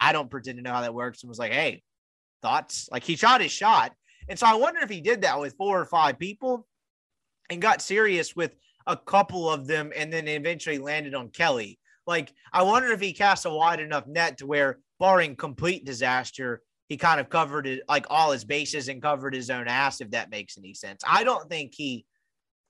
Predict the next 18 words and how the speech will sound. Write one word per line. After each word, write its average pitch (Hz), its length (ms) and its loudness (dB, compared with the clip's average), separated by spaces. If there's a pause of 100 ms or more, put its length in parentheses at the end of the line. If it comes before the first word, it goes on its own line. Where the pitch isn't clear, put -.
(160)
like 139 220 -2
I 123 80 -2
mentioned, 123 520 -6 (380)
was 127 340 -6 (380)
dead 175 240 2
set 170 200 2
on 151 140 -2
Brian 139 280 0
Kelly 156 320 -2
from 139 160 -16
the 120 80 -12
start, 151 420 2
but 151 80 -8
I 156 120 4
wonder 220 320 0
if 196 100 -6
he 190 100 0
identified 160 720 0